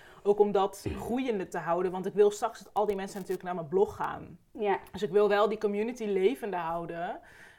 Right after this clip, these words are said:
Speaker 1: Eh, zodat ik daar meer volgers krijg en dat die straks allemaal naar mijn wijnblog gaan.
Speaker 2: Ja.
Speaker 1: Dus, ja.
Speaker 2: Ja, en is het, laten we zeggen, want je hebt natuurlijk ook best wel veel volgers opgebouwd en bezoekers ook op je,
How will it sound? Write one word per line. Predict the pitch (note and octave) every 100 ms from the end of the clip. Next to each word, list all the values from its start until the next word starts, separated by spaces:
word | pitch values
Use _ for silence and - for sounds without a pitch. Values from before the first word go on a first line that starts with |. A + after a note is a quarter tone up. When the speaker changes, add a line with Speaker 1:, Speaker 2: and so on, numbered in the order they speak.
| _
Speaker 1:
Eh, | G3 G3 F#3+
zodat | F#3+ G#3+ G3+ G3+
ik | G#3 F#3
daar | F#3+
meer | F#3+ F#3+
volgers | B3+ E4 B3+ -
krijg | D#3+ E3 F3 D#3
en | F3 F3+
dat | F3+ E3+
die | G#3
straks | G#3 D#3+ -
allemaal | E3 E3
naar | E3 E3+
mijn | E3+
wijnblog | F3+ G#3 D#3+ - - -
gaan. | - E3 D#3+
Speaker 2:
Ja. | G3+ G3
Speaker 1:
Dus, | D#3+ - - - - _ _ _ -
ja. | F3
Speaker 2:
Ja, | F#3 E3 -
en | F#3
is | F3+ G#3
het, | G#3+
laten | G#3+ G3
we | F#3+
zeggen, | F#3+ F#3 F#3
want | F3 F3
je | F3+
hebt | E3+
natuurlijk | F3+ F#3+ F#3 -
ook | F3+ -
best | F#3+ G3+
wel | G#3
veel | G3+ F#3
volgers | - A3 A#3 A#3 -
opgebouwd | F#3 - F#3+ F#3+ F#3+ G3
en | F#3+
bezoekers | F3+ - G3 F#3+ F#3 -
ook | E3+
op | - -
je, | F3 E3+